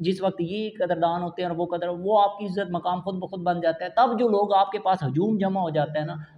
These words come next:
तब तो हर कोई अपने, आपके उस ओहदे, आपकी इज़्ज़त, आपके मनसब और आपकी पहचान की वजह से इज़्ज़त कर रहे होते हैं। तो जो लोग खालिस और मुखलिस दोस्त और अहबाब और वो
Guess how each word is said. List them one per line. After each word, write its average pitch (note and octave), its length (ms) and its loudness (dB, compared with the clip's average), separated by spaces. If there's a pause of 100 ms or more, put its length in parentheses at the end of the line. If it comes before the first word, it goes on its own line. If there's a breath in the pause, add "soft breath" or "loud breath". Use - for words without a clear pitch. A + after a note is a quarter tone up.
(100)
तब A3 200 4
तो A3+ 60 8
हर G3+ 220 4
कोई G#3+ 380 0
अपने, G3 360 0
आपके F#3 360 2
उस - 220 -2
ओहदे, F3+ 340 2
आपकी D#3+ 320 2
इज़्ज़त, E3 380 2
आपके D#3 260 2
मनसब E3 480 -2
और D3 120 0
आपकी D3 260 2
पहचान D3+ 440 -2
की D#3 120 -6
वजह C#3+ 160 -6
से C#3 120 -12
इज़्ज़त B2+ 240 -12
कर B2+ 160 -4
रहे C3 80 -6
होते C3 220 -8
हैं। E3+ 140 -12 (280 loud breath)
तो F#3+ 60 2
जो A#3+ 400 6
लोग G3+ 440 6
खालिस B3 440 4
और G#3 160 2
मुखलिस A#3 400 0
दोस्त F#3 560 -2
और F3 160 0
अहबाब D3+ 540 4
और D3+ 200 -4
वो F3+ 460 4